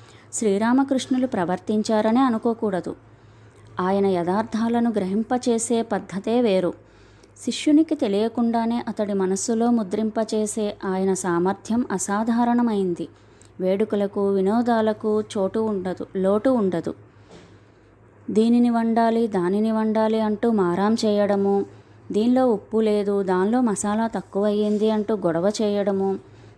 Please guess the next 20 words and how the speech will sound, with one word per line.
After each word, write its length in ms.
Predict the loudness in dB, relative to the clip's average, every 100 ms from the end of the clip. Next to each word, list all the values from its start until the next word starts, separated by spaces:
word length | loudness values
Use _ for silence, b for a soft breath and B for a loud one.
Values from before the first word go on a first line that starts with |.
| -6
తర్వాత 380 | -2 2 2 0
విరక్తి 500 | 0 0 -2 -2 -2
భావంతో 680 | 0 -2 0 -2 -2 -2 0
ఏం 280 | 0 0 0
తిని 260 | 0 0
ప్రయోజనమేమిటి, 1120 | 0 -2 0 0 2 2 2 2 0 -2 -4 -6 B B B
పొట్ట 220 | -8 -4
కేవలం 640 | -4 0 0 2 2 2 0
మలం 360 | -2 0 -2
గిడ్డంగి 540 | -2 -4 -2 0 2 2
లాంటిది, 540 | 0 -2 -4 -4 -6 -8 B B B -10
ఎప్పుడూ 400 | -10 -4 0 0
పొంగిపోతూనే 840 | 0 -2 0 0 0 2 2 2 2
ఉంటుంది 540 | 0 -2 -4 -4 -6 -12 b b b
అంటూ 320 | -6 -2 -2 -2
తన 220 | 0 0
విరేచనాల 640 | 0 0 0 0 2 2
గురించి 460 | 0 0 -2 -2 -4
బిడ్డలా 500 | -4 -4 -4 -2 -2
విసుక్కోవడము, 1000 | -2 -4 -6 -4 -2 0 0 -2 -2 -4